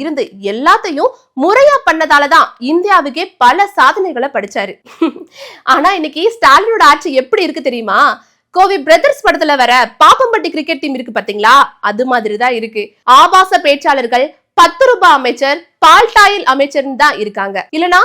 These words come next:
தேரவே மாட்டாங்கன்னு அதிமுகல இருந்து கழிச்சு கட்டின ஆட்களை எல்லாம் பொறுக்கி எடுத்து அமைச்சரா வச்சுக்கிட்டு தான் ஸ்டாலினோட வண்டியே ஓடுது. இந்த ஆட்சியில அரசு துறைகள்ல காலி பணியிடங்கள் அதிகரிச்சுக்கிட்டே இருக்கு.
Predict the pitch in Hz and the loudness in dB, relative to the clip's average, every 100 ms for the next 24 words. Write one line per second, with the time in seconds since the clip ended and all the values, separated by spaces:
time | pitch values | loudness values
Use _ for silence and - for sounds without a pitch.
0 | 554 320 370 440 440 508 370 339 339 320 | 0 0 2 2 0 2 2 2 2 2
1 | 311 349 240 320 415 359 349 311 277 285 | 0 2 2 2 -2 -4 -2 0 0 -2
2 | 294 240 277 403 440 330 320 247 262 - | -6 -2 -2 0 -2 -2 0 0 0 -2
3 | 294 254 277 359 339 415 571 370 285 277 | -4 0 0 0 0 0 0 -2 -4 -6
4 | 302 330 - 254 453 494 339 262 262 233 | -6 -4 -2 -2 -2 -2 -2 -2 -8 -8
5 | 240 277 196 - 233 220 330 320 277 233 | 0 0 0 -4 0 2 2 0 0 -2
6 | 180 190 226 302 269 294 240 220 202 190 | -4 -4 -4 -4 -2 0 0 -2 -6 -12
7 | _ - 349 370 359 523 523 403 277 339 | _ -4 0 4 4 4 2 2 4 4
8 | 285 - 262 466 508 466 381 320 294 311 | 4 2 2 2 -2 -2 -2 -2 -2 -2
9 | 320 277 381 453 339 294 262 269 302 226 | 2 2 4 2 -2 -2 -2 -2 -2 -2
10 | 247 466 466 339 269 311 240 214 175 | 0 0 -2 -6 -8 -6 -6 -8 -12